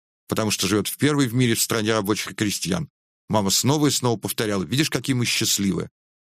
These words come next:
Вот Оленька и хотела быть счастливой, вот и пыталась стать счастливой, старалась изо всех сил, но сердце предательски замирало от стыда и вины, когда она догадывалась, что не похожа на улыбающихся нарядных девочек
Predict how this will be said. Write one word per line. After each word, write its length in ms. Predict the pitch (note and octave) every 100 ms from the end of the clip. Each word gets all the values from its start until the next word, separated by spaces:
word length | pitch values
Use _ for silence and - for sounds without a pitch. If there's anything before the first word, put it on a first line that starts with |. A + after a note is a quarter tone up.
| _ C3
Вот 200 | D#3+ D#3
Оленька 280 | D3 B2
и 40 | A#2+
хотела 380 | C3 A2 B2+ A#2
быть 160 | A2
счастливой, 640 | - - G#2 G2 G2 E2 - _ _
вот 160 | A#2 C3
и 40 |
пыталась 400 | - C3+ B2+ A2+
стать 300 | - - B2
счастливой, 580 | - - - G2 F#2+ E2+
старалась 500 | - A#2+ A2+ G#2+ -
изо 140 | G2+
всех 260 | G2+ - C3+
сил, 340 | - G2+ F2+ - _ _ -
но 120 | G2
сердце 420 | - D3 D3+ C3+
предательски 560 | - A#2 A2+ A#2 G2 G#2
замирало 440 | G#2 A2 G#2 G2+
от 100 | F#2+
стыда 380 | - A2 G2 G2
и 60 | F#2+
вины, 320 | G2+ F#2 - _ _ _ -
когда 240 | - B2
она 140 | C#3 B2+
догадывалась, 520 | A#2+ A2 G#2+ F2 F#2
что 200 | - F#2+
не 240 | F2 B2+
похожа 480 | C3+ C3 - A2 G2+
на 100 | G2+
улыбающихся 640 | G2 F#2+ F#2+ F#2 - - G2
нарядных 440 | F#2 A#2+ A#2+ A#2
девочек 460 | F2+ G2 F2 -